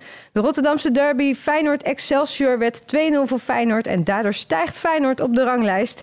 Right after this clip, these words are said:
pec won dit keer wel van V V Alkmaar met twee één. En de topper Ajax P S V, die eindigde in nul nul.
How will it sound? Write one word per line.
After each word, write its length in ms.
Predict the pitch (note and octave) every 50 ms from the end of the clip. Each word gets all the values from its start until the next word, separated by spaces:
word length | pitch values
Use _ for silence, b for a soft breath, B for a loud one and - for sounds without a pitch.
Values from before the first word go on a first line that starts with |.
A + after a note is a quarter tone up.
| B B B B B B B _
pec 180 | - F4 F4+
won 180 | F4 E4 D#4+ D4+
dit 160 | D4+ D4+ -
keer 240 | - - C4+ A#3 - -
wel 420 | E3 F3+ F#3 A#3+ D#4 F4 F#4+ F4+
van 200 | - F4 D#4 D#4
V 200 | - D#4+ D4+ D#4
V 60 | -
Alkmaar 460 | D4+ - - C#4+ C4+ C4+ C4+ C4 C4
met 260 | B3+ B3+ B3 B3 - -
twee 280 | - B3 C#4+ D4 -
één. 260 | - B3 C4 C4 B3+
En 100 | A#3 B3
de 100 | A3+ A#3 - -
topper 320 | - - F#4 - - B3 -
Ajax 440 | - A#3 B3 C4+ C4+ A#3+ A3 - -
P 120 | - - C4+ C4 C4 A#3+
S 120 | A3+ -
V, 240 | - A#3+ A3+ G3+ F#3+
die 220 | D#3+ D#3+ A#3 C4 -
eindigde 480 | - G3 G3 G3 G3+ - - G3+ F3+
in 200 | - F#3+ F#3+ F3+ - _
nul 360 | _ G3 G3+ G#3 G3+ G3 - -
nul. 400 | F#3+ G#3+ B3 D4 D4+ A#3 F3